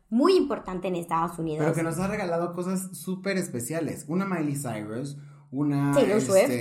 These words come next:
Speaker 1: Swift.
Speaker 2: ajá, Carrie Underwood, o sea,
Speaker 1: Todas
Speaker 2: hay, hay
Speaker 1: vienen
Speaker 2: que
Speaker 1: de country.
Speaker 2: Claro.
Speaker 1: Vienen de country.
Speaker 2: O sea,
Speaker 1: O sea, no manches.
Speaker 2: la mera
Speaker 1: Pero la
Speaker 2: onda.
Speaker 1: verdad, y obviamente nos dio una probadita Beyoncé,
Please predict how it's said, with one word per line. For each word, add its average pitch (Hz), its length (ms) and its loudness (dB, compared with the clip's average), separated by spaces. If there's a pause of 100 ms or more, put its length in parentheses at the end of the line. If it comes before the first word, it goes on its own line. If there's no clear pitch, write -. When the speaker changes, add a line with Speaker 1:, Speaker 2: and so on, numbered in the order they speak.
(100)
Speaker 1:
Swift. - 100 -12
Speaker 2:
ajá, 123 520 -4
Carrie 135 340 -2
Underwood, 131 540 -4
o 117 100 -8
sea, 120 380 -8
Speaker 1:
Todas 254 280 2
Speaker 2:
hay, 143 400 -2
hay 135 200 -4
Speaker 1:
vienen 233 300 6
Speaker 2:
que 311 120 6
Speaker 1:
de - 40 -2
country. 311 600 2
Speaker 2:
Claro. 151 420 -2
Speaker 1:
Vienen 240 240 0
de 381 120 -4
country. 262 680 -6
Speaker 2:
O - 40 -20
sea, - 420 -14
Speaker 1:
O 170 80 -10
sea, - 340 -8
no 202 100 -6
manches. 180 360 -6 (240)
Speaker 2:
la 202 80 -12
mera 311 180 -2
Speaker 1:
Pero 311 140 0
la 294 80 -2
Speaker 2:
onda. - 20 -2
Speaker 1:
verdad, 285 180 4 (120)
y 277 100 2
obviamente 277 720 2
nos 202 160 -4
dio 214 100 -4
una 233 140 0
probadita 214 640 0
Beyoncé, 185 720 -6